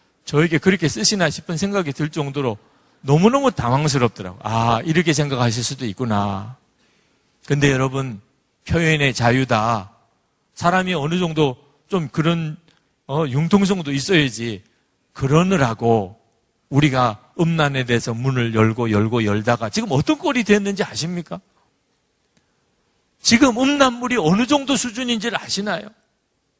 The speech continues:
우리 초등학교 아이들 상상도 못 하실 거예요. 여러분, 초등학교 둔 자녀들 있는 가정, 아이들이 지금 어느 수준인지, 그 아이들이 어느 정도로 성적으로 눈이 열려 있는지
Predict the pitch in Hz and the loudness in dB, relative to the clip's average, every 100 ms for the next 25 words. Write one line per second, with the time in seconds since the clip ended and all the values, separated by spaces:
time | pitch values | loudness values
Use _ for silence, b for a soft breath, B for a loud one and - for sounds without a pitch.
0 | _ _ _ _ _ _ _ - 233 277 | _ _ _ _ _ _ _ -2 0 2
1 | - 320 302 311 262 - 180 139 123 - | 0 0 4 4 4 2 -2 -2 -4 -6
2 | 302 349 339 285 294 269 285 160 165 220 | -6 -6 -4 -4 -4 -4 -4 -2 0 0
3 | 214 233 214 170 208 156 160 170 208 180 | -2 -6 -6 -4 -2 -4 0 2 2 0
4 | 160 - b - 240 233 208 202 185 - | -6 -8 b -8 -4 2 2 2 -4 -6
5 | - 175 160 139 147 170 156 135 b b | -6 -6 -2 -2 0 -2 -2 -4 b b
6 | b 170 156 156 127 131 123 139 113 - | b -6 -2 -2 -4 -2 0 0 -2 -10
7 | _ - 147 175 156 143 160 143 139 196 | _ -2 0 0 -2 -4 -4 -2 -2 0
8 | 190 208 208 185 135 113 104 101 _ _ | -2 -2 -2 -4 -4 -6 -8 -10 _ _
9 | _ _ - 226 233 202 202 202 202 123 | _ _ -2 4 4 4 -2 -4 -4 0
10 | 143 196 247 277 254 262 254 190 190 220 | 0 2 4 4 4 0 0 -4 -6 -2
11 | 208 196 170 175 170 131 143 147 117 110 | 0 0 0 -2 0 -2 -2 -4 -6 -10
12 | 101 95 | -10 -14